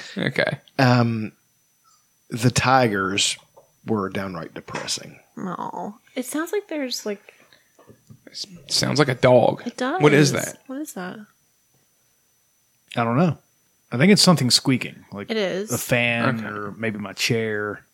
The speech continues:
Speaker 4: I don't know.
Speaker 3: It could be
Speaker 4: Maybe there's a
Speaker 3: ghost.
Speaker 4: dog over there. Maybe
Speaker 3: It's
Speaker 4: there's a
Speaker 3: ghost.
Speaker 4: dog over there.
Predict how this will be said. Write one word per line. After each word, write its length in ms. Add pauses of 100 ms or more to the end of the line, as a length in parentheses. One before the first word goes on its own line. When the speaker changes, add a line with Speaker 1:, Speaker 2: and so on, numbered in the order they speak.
(420)
Speaker 4:
I 60
don't 160
know. 80
Speaker 3:
It 100
could 120
be 60
Speaker 4:
Maybe 180
there's 180
a 40
Speaker 3:
ghost. 340
Speaker 4:
dog 60
over 140
there. 500
Maybe 60
Speaker 3:
It's 100
Speaker 4:
there's 140
a 140
Speaker 3:
ghost. 320
Speaker 4:
dog 40
over 140
there. 440